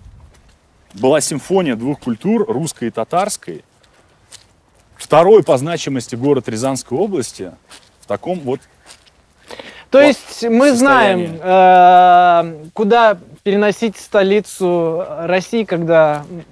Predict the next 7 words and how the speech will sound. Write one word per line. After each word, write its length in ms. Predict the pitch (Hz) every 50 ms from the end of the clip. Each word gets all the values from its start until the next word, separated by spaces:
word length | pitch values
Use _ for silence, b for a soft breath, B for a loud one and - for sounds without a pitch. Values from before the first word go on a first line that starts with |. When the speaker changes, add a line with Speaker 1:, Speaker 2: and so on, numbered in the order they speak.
| 131
Speaker 2:
Москва 720 | 156 160 160 170 170 160 - - - 180 170 165 151 143 139
закроется. 760 | 143 165 160 - 240 269 294 294 - - - 277 262 262 233 - _ _ _ _ b b b b b b b b -
Speaker 1:
Здесь 480 | 101 104 113 143 156 143 - - - - - - - - - - - - - - - - - -
мирно 600 | 113 147 175 165 160 156 151 139 131 123 120 120 - -
уживались 580 | 123 110 135 131 160 160 143 135 120 - - - - -
все 200 | - - 170 156
культуры. 580 | - - 117 113 - 175 196 214 202 180 120